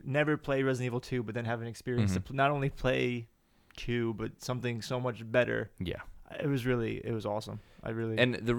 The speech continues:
Speaker 2: the, the reason I'm glad that they did it like this is because they made a new excellent game. But if you want the old Resident Evil two, you can go back and play that. You know what I'm saying?
Speaker 1: Yeah.
Speaker 2: Like,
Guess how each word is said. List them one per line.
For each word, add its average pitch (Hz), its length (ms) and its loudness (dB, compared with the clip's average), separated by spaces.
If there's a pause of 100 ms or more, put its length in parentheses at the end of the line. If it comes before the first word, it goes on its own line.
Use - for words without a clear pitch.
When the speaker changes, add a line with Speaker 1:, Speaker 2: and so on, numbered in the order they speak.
(100)
Speaker 2:
the, 120 120 2
the 110 260 0
reason 151 240 2
I'm 135 100 -2
glad 104 320 4
that 98 100 -6
they 90 120 0
did 92 180 0
it 90 60 -2
like 95 200 -2
this 110 220 -2
is 92 60 -8
because 87 500 -4
they 107 160 0
made 123 240 2
a 101 80 0
new 90 720 -2 (220)
excellent 98 420 -6
game. 92 420 -4 (480)
But 98 140 6
if 95 120 0
you 110 200 0
want 101 340 -2 (160)
the 101 160 -2
old 107 420 2
Resident 120 280 6
Evil 123 160 2
two, 139 340 0 (1080)
you 104 140 -6
can 110 200 0
go 107 180 6
back 104 180 6
and 98 80 -2
play 101 140 2
that. - 260 -8
You 107 80 2
know 104 80 2
what 104 60 2
I'm 101 80 -2
saying? 110 180 2
Speaker 1:
Yeah. - 40 0
Speaker 2:
Like, 90 180 -2